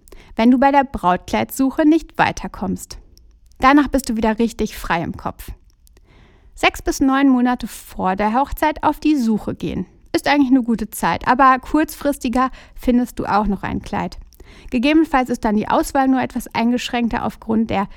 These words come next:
längeren Lieferzeiten. Schau dich doch mal Secondhand um, das ist echt gut fürs Budget und für deine Nachhaltigkeitsgedanken. Nutze, nutze Messen als Inspiration und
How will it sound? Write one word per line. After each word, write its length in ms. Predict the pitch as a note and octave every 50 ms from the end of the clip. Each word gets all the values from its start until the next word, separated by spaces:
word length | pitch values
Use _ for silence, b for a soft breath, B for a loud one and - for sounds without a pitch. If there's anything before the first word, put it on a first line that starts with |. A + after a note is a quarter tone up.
| b b b b b
längeren 400 | - A3 G#3+ G#3+ G#3+ G3+ G#3 G#3
Lieferzeiten. 800 | G3 F#3+ F#3+ F#3 - - - - - - - - - - - - - - - _ _ _ _ _ _ _ _ b b b b b b b
Schau 320 | - - - G#3 G3+ G#3
dich 200 | A3 C4+ D#4 -
doch 200 | - C#4 C#4+ -
mal 300 | C#4+ C#4 C4+ C4+ C4+ C#4+
Secondhand 840 | C#4+ - - C#4 B3+ - B3+ A#3+ - - - - C4 C4+ C#4+ C#4 -
um, 220 | - G#3+ G3+ G3+ G3+
das 200 | G3+ A3 - -
ist 340 | B3+ A#3+ - - - - - _ _
echt 340 | - G#3 A3+ B3+ - - -
gut 160 | - A#3+ A3+
fürs 200 | - B3 A#3 -
Budget 440 | - - A#3 G#3 - A3+ A3+ A#3 B3
und 260 | - A3 A#3 A#3 -
für 300 | - - - - - E4+
deine 340 | E4 - E4 E4 E4 F4 D#4+
Nachhaltigkeitsgedanken. 1400 | C#4 G#3 G3 - - G3+ G3 G3 G#3 - - - - E3+ D#3+ - - - F3 - E3+ E3 F#3 F#3+ F3 G3 F#3+ F3+ - _ _ _ _ _ _ _ _ _ _ _ _ _ b b b b b b b b b b b b b b b - _ _
Nutze, 420 | - C4 D#4 E4+ - G4 D4 C4 -
nutze 720 | - B3+ C#4 D4+ - - - - - - C#4+ C4 B3 A#3
Messen 720 | A3 G#3+ G#3 G3+ G3+ G3+ G3+ F#3+ G#3 A3+ - - D#4+ D#4+ E4+
als 180 | - - - -
Inspiration 960 | - C#4 C4 - - B3 A#3 A3+ G#3+ G#3+ - - - C#4 C#4+ D#4+ F#4 G4+ G#4+ -
und 480 | - D4+ D#4+ G#4+ A#4 G#4 - - -